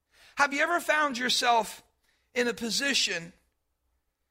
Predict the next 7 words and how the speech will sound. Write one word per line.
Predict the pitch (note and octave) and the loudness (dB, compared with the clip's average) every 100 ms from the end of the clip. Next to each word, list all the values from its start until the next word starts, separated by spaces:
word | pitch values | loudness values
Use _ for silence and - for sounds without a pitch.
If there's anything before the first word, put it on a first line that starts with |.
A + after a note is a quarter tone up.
| _ _ _ | _ _ _
where | A3+ B3+ | 0 0
you | A#3+ B3 | 2 -2
hear | G#3 C#4 D#4+ D4+ | -2 0 4 6
a | |
little | C4 C4 A#3+ | 4 2 0
voice | B3 A#3+ A3+ - | 2 2 2 -2
questioning | - B3+ B3+ - - - G3+ F#3+ F3 | -6 -2 -2 0 -4 -6 -8 -10 -10